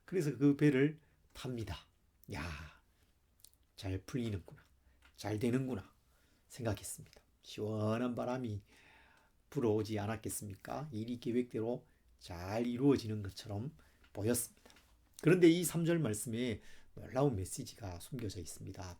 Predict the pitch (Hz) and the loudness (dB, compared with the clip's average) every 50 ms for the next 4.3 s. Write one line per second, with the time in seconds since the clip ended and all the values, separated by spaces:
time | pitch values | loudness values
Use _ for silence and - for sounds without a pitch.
0 | - - 113 120 120 139 143 139 135 135 120 107 - - - - - - - 139 | -14 -10 -4 0 4 6 6 6 6 4 2 -2 -6 -10 -20 -20 -20 -4 0 2
1 | 139 143 - 123 110 233 226 240 185 - - - _ _ - - _ - 107 117 | 2 4 4 4 4 4 4 4 4 2 0 -6 _ _ -20 -20 _ 0 4 6
2 | 135 139 120 95 - - - - - - 104 95 98 98 - - - 104 101 117 | 8 8 6 4 2 -2 -10 -12 -10 -8 -8 -8 -8 -10 -10 -6 -4 -4 -2 -2
3 | 113 - 113 107 107 113 104 104 104 95 92 95 95 95 - 101 101 110 110 - | -2 -2 -2 -2 0 0 -2 0 -2 -2 -2 -4 -4 -6 -6 -4 -4 -4 -4 -2
4 | 101 98 107 117 147 - | -2 0 0 0 -2 -2